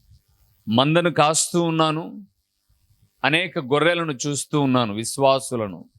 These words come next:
చాలామంది జీవితాల్లో, "అయ్యయ్యో, చిన్నోడు ఏం పని చేయలేకున్నాడు", వాని మీద ప్రేమ, దాచిపెట్టిన డబ్బులు వాడికి ఇవ్వడం,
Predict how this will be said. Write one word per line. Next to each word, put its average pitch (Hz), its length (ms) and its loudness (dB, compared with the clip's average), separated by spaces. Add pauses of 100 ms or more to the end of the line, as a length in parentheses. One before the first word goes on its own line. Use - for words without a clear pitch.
(1400)
చాలామంది 226 580 2
జీవితాల్లో, 131 720 0 (100)
"అయ్యయ్యో, 110 1000 -2 (840)
చిన్నోడు 151 460 8
ఏం 135 360 8
పని 160 220 0
చేయలేకున్నాడు", 110 840 0 (800)
వాని 117 220 6
మీద 117 140 0
ప్రేమ, 104 460 0 (340)
దాచిపెట్టిన 151 680 2
డబ్బులు 143 360 4
వాడికి 131 320 2
ఇవ్వడం, 117 360 -2